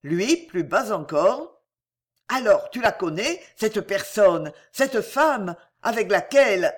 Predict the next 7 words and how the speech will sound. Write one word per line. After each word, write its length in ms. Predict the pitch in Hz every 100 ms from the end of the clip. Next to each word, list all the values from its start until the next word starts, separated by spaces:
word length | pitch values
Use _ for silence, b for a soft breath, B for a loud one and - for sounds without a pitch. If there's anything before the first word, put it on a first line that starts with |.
| - _ -
enfin, 560 | 226 - 254 240 175 139 -
n'est-ce 280 | 160 170 -
pas, 420 | 277 247 165 - B B
celle 420 | B - 339 320 254
qu'on 160 | 240
appelle 380 | 220 220 254 202
madame ? » 720 | 180 143 160 160 143 135 151